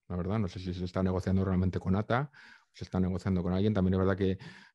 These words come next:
yo creo que en el mundo de representatividad de los autónomos tenemos un problema. Hay asociaciones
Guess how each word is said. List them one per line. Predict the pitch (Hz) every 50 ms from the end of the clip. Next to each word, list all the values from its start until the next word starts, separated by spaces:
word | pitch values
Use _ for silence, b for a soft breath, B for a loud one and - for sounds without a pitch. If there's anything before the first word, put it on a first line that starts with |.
| _
yo | - 104
creo | 104 110 110
que | 107
en | 101 101
el | 98
mundo | 101 107 107 113 110
de | 107
representatividad | 107 98 87 95 - 104 98 92 90 98 98 101 101
de | 101
los | 95 -
autónomos | 98 92 - 101 101 98 98 95 -
tenemos | - 95 95 98 98 -
un | 104 95
problema. | - - 90 90 87 87 104 123 120
Hay | 98 92 92
asociaciones | 90 - - 95 92 95 90 - - 98 98 95 95 - -